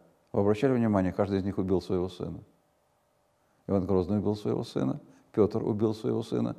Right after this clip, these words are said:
и Сталин фактически убил своего сына. Это их роднит. Но, повторяю ещё раз, я бы прямого знака равенства между Сталиным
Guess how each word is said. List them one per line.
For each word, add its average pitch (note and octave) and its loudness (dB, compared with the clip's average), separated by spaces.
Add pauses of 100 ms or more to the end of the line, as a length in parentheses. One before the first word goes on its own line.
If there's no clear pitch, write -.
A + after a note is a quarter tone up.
(200)
и C#3 -14
Сталин F#2+ 0
фактически F2 -8
убил F2 -4
своего F2 -10
сына. - -14 (1080)
Это G#2 -4
их G#2+ -4
роднит. G#2+ -2 (2750)
Но, A#2 6
повторяю C#3+ 8
ещё D3+ 4
раз, C#3 6
я C3 10
бы A2+ 6 (380)
прямого A2+ 2
знака G#2+ 2
равенства A2 4
между G2 0
Сталиным F#2+ 2